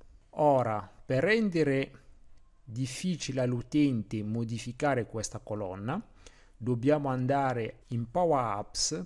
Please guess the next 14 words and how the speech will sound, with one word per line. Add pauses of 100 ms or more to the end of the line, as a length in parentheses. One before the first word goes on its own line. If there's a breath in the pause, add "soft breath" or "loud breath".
per
personalizzare
il
modulo,
perché
se
adesso
andiamo
qui
e
facciamo
nuovo,
avremo
qui